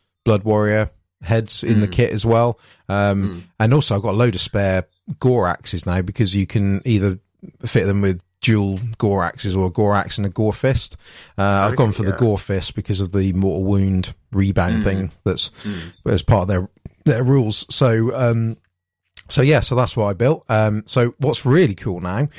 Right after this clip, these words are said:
Speaker 1: is, as of this recording tomorrow, tomorrow Sunday, I'm going to build my Chaos Lord on a Manticore,
Speaker 2: Yeah.
Speaker 1: which I bought
Speaker 2: Yeah.
Speaker 1: a little while ago. When I build him,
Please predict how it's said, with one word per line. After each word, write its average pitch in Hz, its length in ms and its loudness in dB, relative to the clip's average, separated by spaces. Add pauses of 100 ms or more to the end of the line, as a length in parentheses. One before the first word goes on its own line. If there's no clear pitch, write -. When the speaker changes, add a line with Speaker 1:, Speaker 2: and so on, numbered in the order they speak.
(300)
Speaker 1:
is, 110 320 2 (520)
as 117 240 2
of 101 180 0
this 107 220 0
recording 107 360 0
tomorrow, 107 560 2
tomorrow 107 360 -2
Sunday, 98 460 0
I'm 107 220 0
going 110 340 0
to 104 360 0 (440)
build 104 380 2
my 98 440 2
Chaos 107 340 0
Lord 101 240 2
on 95 80 0
a 95 40 0
Manticore, 110 560 0 (580)
Speaker 2:
Yeah. 104 280 -4
Speaker 1:
which 110 140 0
I 95 80 2
bought 101 280 0
Speaker 2:
Yeah. 95 140 -8
Speaker 1:
a 104 80 2
little 98 180 2
while 98 200 2
ago. 110 280 2 (880)
When 120 140 4
I 113 80 6
build 110 300 2
him, 131 320 2